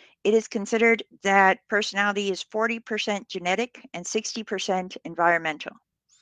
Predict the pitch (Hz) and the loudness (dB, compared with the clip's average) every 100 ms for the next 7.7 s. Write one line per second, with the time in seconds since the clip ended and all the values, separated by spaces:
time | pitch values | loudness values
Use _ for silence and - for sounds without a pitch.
0 | _ _ _ _ _ _ 170 165 160 208 | _ _ _ _ _ _ 2 4 4 2
1 | 190 185 185 214 233 262 269 185 190 185 | 2 4 2 0 -2 -2 -4 0 4 4
2 | 175 - 190 196 196 190 196 165 - 180 | 0 -4 -4 -2 -2 -4 -2 -2 -4 -8
3 | 196 240 240 254 - - 214 - 233 226 | -6 -4 -4 -6 -4 -4 -4 -6 -8 -6
4 | 202 196 190 175 - 165 170 - - - | -4 -2 -2 -4 -6 -8 -6 -6 -12 -14
5 | _ _ _ _ - _ _ _ _ _ | _ _ _ _ -20 _ _ _ _ _
6 | _ _ 175 180 185 196 - 190 175 165 | _ _ -2 4 4 4 0 -2 -2 -2
7 | 185 190 196 160 143 139 - | 6 6 6 0 -2 -4 -14